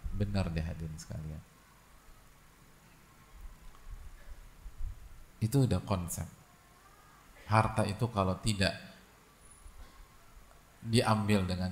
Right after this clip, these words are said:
cara yang halal, nggak berkah, nggak akan bahagia dunia dan akhirat. Contoh sudah terlalu banyak. Orang yang masih bingung tentang ini, dia harus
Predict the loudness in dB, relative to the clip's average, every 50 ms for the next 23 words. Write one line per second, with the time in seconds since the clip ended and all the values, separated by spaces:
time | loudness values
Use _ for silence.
0 | 0 0 2 2 2 4 2 2 2 0 -4 -4 0 2 4 4 4 4 4 2
1 | 2 -2 -6 -6 0 4 6 6 6 4 0 0 0 0 0 -2 -4 -2 -2 -2
2 | -2 -2 -6 -10 -8 -2 2 2 4 6 4 2 2 2 -2 -2 0 0 0 0
3 | 2 2 0 -2 -2 -2 -2 -2 -2 -2 -6 -6 -4 -4 -4 -6 -6 -6 -8 -6
4 | -6 -8 -8 -8 -10 -12 -10 -8 -8 -10 -10 -12 -16 -20 -20 -20 -20 -20 -20 -20
5 | -20 -20 -20 -20 -20 -20 -20 -20 -20 -20 -20 -20 -20 -14 -4 0 2 2 2 4
6 | 2 2 2 2 0 -2 -2 -2 -4 -2 -2 -2 0 0 0 -2 0 2 2 2
7 | 2 4 2 2 2 2 -2 -8 -10 -10 -12 -12 -10 -8 -8 -8 -8 -8 -12 -14
8 | -14 -16 -18 -20 -20 -20 -20 -20 -20 -20 -20 -20 -20 -20 -20 -20 -20 -20 -20 -20
9 | -20 -20 -20 -20 -20 -20 -20 -20 -20 -20 -20 -20 -20 -20 -20 -20 -20 -20 -20 -20
10 | -20 -20 -20 -20 -20 -20 -20 -20 -18 -4 4 6 8 8 8 6 6 6 6 6
11 | 6 4 4 4 2 0 2 4 4 4 4 2 2 0 0 0 0 -2 -2 -4
12 | -4 -2 0 0 0 0 -2 -4 -6 -8 -2 4 4 6 6 4 2 -2 -4